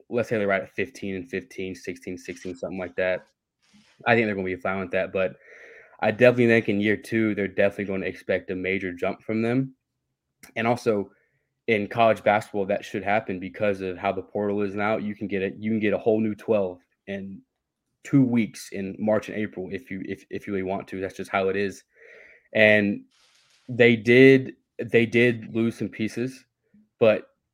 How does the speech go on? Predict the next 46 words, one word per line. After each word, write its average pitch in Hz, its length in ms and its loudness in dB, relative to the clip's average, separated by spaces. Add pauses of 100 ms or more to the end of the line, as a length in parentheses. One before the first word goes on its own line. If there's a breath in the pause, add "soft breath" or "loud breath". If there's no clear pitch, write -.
that 123 220 2
also 120 300 0
comes 107 480 -4
with 101 320 -6
a 104 340 -4
new 107 320 -2
head 101 220 -2
coach. 104 340 -4
When 101 140 -6
there's 98 220 -4
a 101 40 -6
new 98 120 -4
head 98 180 -4
coach - 240 -8
coming, 98 340 -8
most, 92 280 -8 (240)
most, 107 400 -4
the 113 80 -4
most 123 300 4
of 101 80 -4
the - 60 -20
time, 95 360 -6 (340)
transfers 104 460 -6
will 101 140 -4
happen 92 360 -4
because 92 360 -6
they 92 100 -4
wanna 92 260 -8
stick - 240 -12
with 95 120 -8
their 92 120 -4
guy, 90 260 -2
their 90 140 -8
coach. 95 400 -10 (480 soft breath)
And 101 180 -4
they 104 80 4
lost, 107 360 2
uh, 101 200 0
Jaquan 117 360 0
Walton, 117 460 0
who 104 120 -6
transferred - 600 -10
to 95 280 -8
U 110 120 -4
C 101 220 -6
F, 123 160 -4